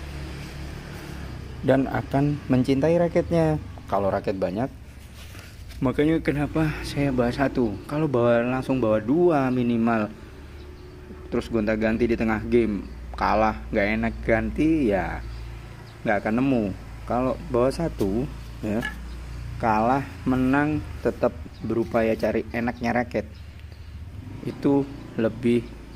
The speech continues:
bermanfaat menurut saya, menurut tukang review.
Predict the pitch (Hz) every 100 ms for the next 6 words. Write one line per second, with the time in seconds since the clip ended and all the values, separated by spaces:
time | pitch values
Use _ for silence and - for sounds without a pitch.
0 | - - - 110 104 98 98 95 95 -
1 | - - - - 120 123 110 - 98 92
2 | 85 62 123 160 165 147 - 101 98 90
3 | 80 - 101